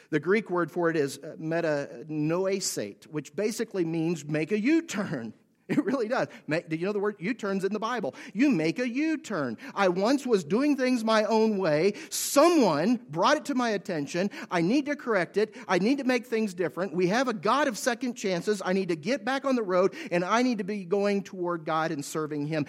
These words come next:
And that's exactly what the, the twelve stones needed to do. That's what Israel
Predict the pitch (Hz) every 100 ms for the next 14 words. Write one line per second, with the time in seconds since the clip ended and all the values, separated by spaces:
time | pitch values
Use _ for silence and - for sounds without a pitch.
0 | - 247 185 185 185 147 147 202 214 220
1 | 208 202 185 - - - 180 180 - 214
2 | 180 - - 214 202 156 147 139 143 151
3 | 147 147 - 131 135 113 104 92 _ _
4 | _ _ _ _ _ _ _ _ _ _
5 | 156 175 214 196 202 165 170 143 123